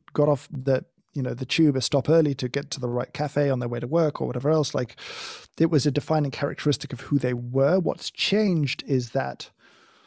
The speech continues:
having nice coffee as part of your life is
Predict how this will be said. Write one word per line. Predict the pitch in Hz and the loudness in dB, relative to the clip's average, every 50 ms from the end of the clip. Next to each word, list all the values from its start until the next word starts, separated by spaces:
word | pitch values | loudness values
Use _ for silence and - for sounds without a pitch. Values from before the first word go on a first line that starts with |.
| _ _ _ _ _ _ _ _ _ _ _ _ _ _ - | _ _ _ _ _ _ _ _ _ _ _ _ _ _ -10
having | 127 - 151 156 170 165 151 147 - 135 | -4 0 0 2 2 2 0 0 -2 -2
nice | 131 135 143 - | -2 -2 -4 -4
coffee | - - 147 143 - 143 | -4 -2 -2 -2 0 -2
as | 135 - | -4 -4
part | - - 131 | -4 -6 -4
of | 127 | -4
your | 127 127 | -2 -2
life | 123 135 151 165 - - - | 0 0 0 0 -2 -4 -4
is | 143 131 127 | -2 -2 -2